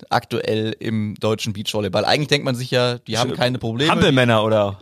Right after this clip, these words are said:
Speaker 2: Hockstecksprünge oder?
Speaker 1: Nein, nein, also, ähm, ver-, sagen wir verschiedene Strömungen. Also
Speaker 2: Ah,
Speaker 1: der, der
Speaker 2: okay.
Speaker 1: Beachvolleyball ist im, im Aufbruch, also nicht eitel Sonnenschein wie am Strand immer, sondern da,
Speaker 2: Verstehe.
Speaker 1: da wird ein bisschen, äh, gerade gesägt, möchte ich
Speaker 2: Okay,
Speaker 1: sagen.
Speaker 2: verstehe.
Speaker 1: Und, äh, ich würd sagen, wir rufen Tim jetzt einfach mal an.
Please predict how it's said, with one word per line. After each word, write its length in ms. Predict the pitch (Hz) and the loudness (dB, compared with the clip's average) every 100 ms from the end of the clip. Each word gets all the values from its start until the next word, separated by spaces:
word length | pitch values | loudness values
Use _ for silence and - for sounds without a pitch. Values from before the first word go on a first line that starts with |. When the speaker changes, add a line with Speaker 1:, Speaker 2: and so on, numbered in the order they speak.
| - | -4
Speaker 2:
Hockstecksprünge 720 | 139 147 - 202 - 120 113 | -2 0 0 -2 -2 -2 0
oder? 280 | 98 107 101 101 | 0 -2 -4 -2
Speaker 1:
Nein, 280 | 156 180 226 | 0 2 2
nein, 160 | 240 | 0
also, 260 | 160 185 180 | 2 0 0
ähm, 340 | 175 151 160 | 0 0 -2
ver-, 200 | 156 180 | -2 -2
sagen 200 | 147 190 | 0 0
wir 80 | 196 | 0
verschiedene 440 | 170 151 180 180 147 | -4 -6 -6 -4 -2
Strömungen. 800 | - 160 160 214 143 98 92 - | -2 2 4 4 2 -2 -8 -4
Also 140 | - 160 | 2 4
Speaker 2:
Ah, 100 | 262 | 6
Speaker 1:
der, 100 | 120 | 4
der 100 | 143 | 2
Speaker 2:
okay. 80 | - | -2
Speaker 1:
Beachvolleyball 480 | - 175 165 143 143 | 0 0 2 0 0
ist 240 | 143 - | -4 -8
im, 360 | - 131 120 113 | -8 -6 -6 -6
im 140 | 117 | -6
Aufbruch, 580 | - 151 226 190 247 - | -2 -2 -2 -8 -12 -4
also 340 | - 123 123 120 - _ | -2 0 -2 -4 -8 _
nicht 320 | 151 180 - | -6 -4 0
eitel 220 | 147 147 | 2 2
Sonnenschein 480 | 120 160 220 214 208 | 0 -2 -2 -4 -4
wie 180 | 156 135 | -4 -4
am 140 | 120 | -4
Strand 360 | 117 127 156 240 | -4 0 0 0
immer, 260 | 233 247 | -4 -2
sondern 340 | 254 170 170 170 | -2 0 0 2
da, 100 | 147 | 2
Speaker 2:
Verstehe. 220 | 147 147 | 4 4
Speaker 1:
da 120 | 139 | 4
wird 160 | 147 180 | 0 -6
ein 80 | 156 | -4
bisschen, 420 | 175 - 156 165 | -4 -4 -4 -4
äh, 260 | - 131 131 | -2 -4 -4
gerade 420 | 120 135 131 131 - _ _ - | -4 -2 -2 -4 -8 _ _ -12
gesägt, 580 | - 135 147 139 - - - | -2 2 4 2 0 -10 -6
möchte 360 | 120 113 117 | 0 0 2
ich 60 | - | 2
Speaker 2:
Okay, 80 | 220 | 4
Speaker 1:
sagen. 220 | 107 131 | 2 0
Speaker 2:
verstehe. 260 | 156 156 185 | 0 0 2
Speaker 1:
Und, 60 | |
äh, 60 | 135 | 2
ich 120 | 143 | 0
würd 120 | 180 | -4
sagen, 180 | 180 185 | -2 0
wir 60 | 165 | -2
rufen 220 | 180 185 | -4 -8
Tim 160 | - 170 | -8 -8
jetzt 140 | - | -6
einfach 200 | 156 143 | -6 -2
mal 140 | 127 | -2
an. 140 | 92 | -2